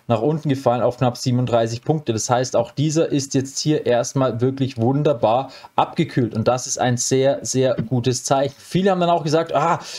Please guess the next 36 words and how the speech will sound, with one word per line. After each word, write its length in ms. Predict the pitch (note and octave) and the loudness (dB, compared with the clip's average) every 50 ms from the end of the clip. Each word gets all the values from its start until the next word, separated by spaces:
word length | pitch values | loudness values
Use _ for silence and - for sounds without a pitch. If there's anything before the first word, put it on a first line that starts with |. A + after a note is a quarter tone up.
| - C3+ | -14 -6
boah, 300 | - C3+ D#3 D#3+ D#3+ D#3+ | -2 0 0 2 2 0
das 100 | D3 C3+ | 0 0
ist 140 | D3+ D3 C3 | -2 0 0
jetzt 180 | D#3 C#3+ - D#3 | 0 0 0 0
ein 140 | D3+ D#3 | 2 2
mega 160 | E3 D#3+ D#3 B2 | 2 2 2 2
Abverkauf 540 | D#3+ D#3+ - - E3+ - E3 D#3 D#3 D3+ | 0 -2 2 0 0 2 4 2 2 2
und 100 | D#3+ C#3+ | -2 -2
so 120 | - C#3+ C3+ | 0 2 4
weiter, 280 | C#3+ C#3+ D3+ D3 D3 | 4 4 4 2 2
das 140 | C#3+ C3 - | 0 0 0
sieht 160 | - D3 C3 | -2 -4 -2
voll 240 | - - D3+ D3+ D3 | 0 2 2 2 2
schlimm 260 | D3 - D#3+ D#3+ E3 | 2 0 0 0 2
aus", 320 | C#3 D3 D3+ D3+ D3+ D3 - | 2 2 2 2 2 0 0
und 80 | C#3 | 2
auf 140 | C#3 C3+ - | 2 2 2
den 100 | D3+ C#3 | 0 -2
kleineren 420 | - D3 C#3 C#3+ D3 D3 C#3 C#3+ C3+ | 0 2 2 2 2 0 0 0 0
Zeiteinheiten 720 | - D3 C#3+ C#3 C#3 C#3 C3+ B2 C3 B2+ B2 B2+ A#2 G2+ | 2 2 2 2 2 0 0 2 0 0 2 0 0 0
war's 300 | A#2 C3 F3 F#3+ - - | 0 0 0 -2 -4 -4
das 160 | - A#2+ - | -4 -2 0
auch, 260 | F2 G#2 C#3 - - - _ - | 0 0 0 -2 -4 -12 _ -2
aber 460 | E3+ F#3 G3 D3+ B2 B2 D3+ G3 - - - - - - - - _ - | 0 2 2 2 2 2 0 0 -4 -10 -18 -18 -20 -20 -20 -20 _ -8
schaut 380 | - - - D3+ G3 G#3 G#3 | -4 2 2 2 2 2 2
euch 260 | F#3+ F#3 E3+ - - - | 0 0 0 0 0 0
einfach 460 | C3 C#3+ D#3 D3 - E3 D#3 - - | 0 0 0 0 0 0 0 0 -2
mal 340 | C3 A#2+ A2+ A2+ A#2 A#2 A2+ | 0 0 2 2 0 0 0
den 200 | - C3+ C3 C3 | 0 -2 -2 -2
Tageschart 840 | - D#3+ F3+ G#3+ A#3 - F#3 C3 - - - - C#3 A#2 G#2+ G#2 - | -2 -2 0 0 0 0 -2 -2 -2 -6 -4 0 0 2 2 0 0
an. 280 | G#2+ A#2+ - F#2+ F2 - - - - - - - | 0 0 0 0 -4 -8 -12 -20 -20 -16 -8 -4
Und 120 | C#3 C#3 | 0 2
auf 180 | D#3 D#3 D3+ D3+ | 2 2 2 0
dem 120 | D#3 B2+ | -2 -4
Tageschart, 800 | A#2 C3+ F3 G#3+ A#3+ G3+ F#3 B2 - - - - A#2 A2+ A2+ - | -2 0 0 0 2 0 0 -2 -2 -4 -2 0 2 0 0 0
Leute, 460 | G#2+ G2+ G2+ G#2 G#2 - C3 E3 E3+ | 0 2 2 0 2 0 0 0 -2